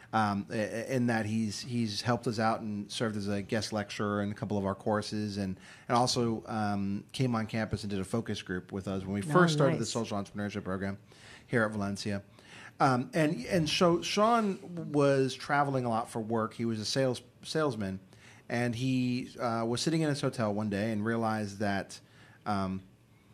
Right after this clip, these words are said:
Speaker 1: he was one, he, he realized that there must be a place that the soaps and shampoos go when he la-, when he leaves the hotel.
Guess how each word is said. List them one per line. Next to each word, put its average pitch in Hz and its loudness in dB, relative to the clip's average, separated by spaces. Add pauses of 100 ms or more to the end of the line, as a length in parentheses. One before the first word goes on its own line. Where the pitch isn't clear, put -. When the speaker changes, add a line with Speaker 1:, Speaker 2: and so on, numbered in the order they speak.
(1120)
Speaker 1:
he 170 4
was 151 2
one, 185 4
he, 165 0
he 175 0
realized 196 6
that 139 0
there 139 4
must 175 2
be 185 2
a 139 2
place 135 0
that 110 -6
the 110 -8
soaps 135 0
and 113 -4
shampoos 117 0
go 78 -4
when 110 -2
he 113 2
la-, 98 0
when 131 0
he 127 4
leaves 117 0
the 107 0
hotel. 98 -4